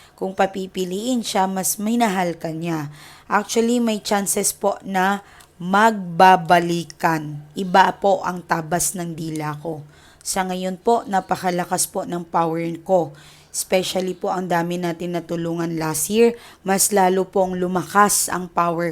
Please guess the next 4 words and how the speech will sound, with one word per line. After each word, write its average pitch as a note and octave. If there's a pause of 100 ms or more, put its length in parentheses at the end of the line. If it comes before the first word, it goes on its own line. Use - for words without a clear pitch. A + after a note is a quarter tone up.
ko. D#3+ (320)
So, F#3 (640)
minamanifest A#3
ko G#3